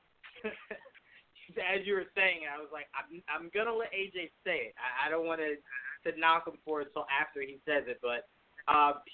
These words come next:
huge shout out to Cheo Fadari, uh, Choker, who's a huge, uh, friend of Geek Vibes Nation. Um, A J didn't mean it, <laughs> um, but I will agree with A J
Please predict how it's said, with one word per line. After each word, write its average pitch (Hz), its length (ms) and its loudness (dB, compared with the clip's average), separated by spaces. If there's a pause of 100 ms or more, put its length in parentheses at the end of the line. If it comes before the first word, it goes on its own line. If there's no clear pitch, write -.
huge 233 300 2
shout 202 180 6
out 190 200 6
to 156 60 -8
Cheo 165 540 2 (120)
Fadari, 143 480 0 (100)
uh, 127 220 -4 (160)
Choker, 160 340 4
who's 147 240 0 (160)
a 123 40 0
huge, 143 420 0 (520)
uh, 131 280 4 (560)
friend 160 380 6 (160)
of 143 180 -2 (140)
Geek 156 200 -4
Vibes 151 340 4
Nation. 185 440 -2 (340)
Um, 143 420 6 (380)
A 240 140 6
J 233 200 -2
didn't 190 260 -8
mean 170 200 -10
it, 208 140 -8 (100)
<laughs> - 140 -20
um, - 440 -12
but 185 120 -4
I 180 100 0
will 262 280 -2
agree 214 280 -6
with 170 120 -8
A 151 240 -8
J 139 60 -8